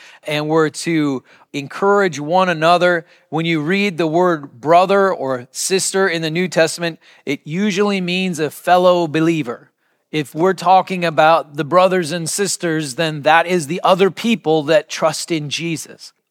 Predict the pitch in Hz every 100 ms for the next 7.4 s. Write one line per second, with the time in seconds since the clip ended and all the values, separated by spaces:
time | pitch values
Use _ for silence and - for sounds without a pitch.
0 | _ 170 160 - 165 - 202 202 196 185
1 | 165 196 196 165 147 127 135 170 165 170
2 | 160 135 175 151 - 165 180 160 131 123
3 | 156 165 165 - - 160 170 160 - 156
4 | 147 175 139 - _ - - _ - 170
5 | 143 131 - 147 185 220 - - - _
6 | _ _ - 226 247 180 165 - 247 -
7 | - 156 135 143